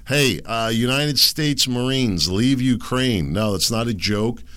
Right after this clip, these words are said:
This is a real headline here from Radio Free Europe, Radio Liberty. nato military encor-, uh, equipment disembarking at the, uh, port of the Black Sea in late May.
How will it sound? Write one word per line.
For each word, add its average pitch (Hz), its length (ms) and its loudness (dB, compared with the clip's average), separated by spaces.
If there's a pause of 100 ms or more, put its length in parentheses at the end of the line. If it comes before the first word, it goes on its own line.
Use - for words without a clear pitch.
(300)
This 98 160 -2
is 104 120 -2
a 104 80 -4
real 120 280 -2
headline 107 560 -2
here 92 280 0
from 98 220 -4
Radio 127 420 2
Free 123 340 -2
Europe, 113 520 2
Radio 117 380 -2
Liberty. 104 580 0 (640)
nato 139 460 2
military 135 600 0
encor-, 127 520 -4
uh, 113 180 -4
equipment 123 640 -4
disembarking 143 960 -2
at 107 200 -6
the, 107 240 -4
uh, 101 440 -4 (120)
port 143 360 -4
of 110 120 -6
the 107 80 -2
Black 123 420 -4
Sea 131 320 0
in 110 120 -2
late 127 360 -2
May. 120 540 0